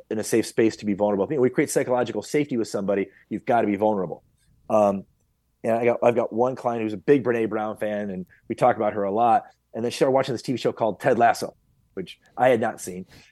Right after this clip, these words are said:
And she goes, she starts calling me Todd Lasso because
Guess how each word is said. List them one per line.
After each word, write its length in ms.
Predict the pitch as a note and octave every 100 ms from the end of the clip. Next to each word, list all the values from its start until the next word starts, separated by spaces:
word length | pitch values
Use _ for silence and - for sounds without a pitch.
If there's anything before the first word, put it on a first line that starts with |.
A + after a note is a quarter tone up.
| _ -
And 120 | B2+
she 100 | C3
goes, 200 | B2 A2 - _ _
she 140 | -
starts 180 | D3+ -
calling 220 | - D3
me 80 | C3+
Todd 300 | - D#3 C3+
Lasso 380 | C3+ A#2+ - - _ _ -
because 320 | A2+ A#2+ A2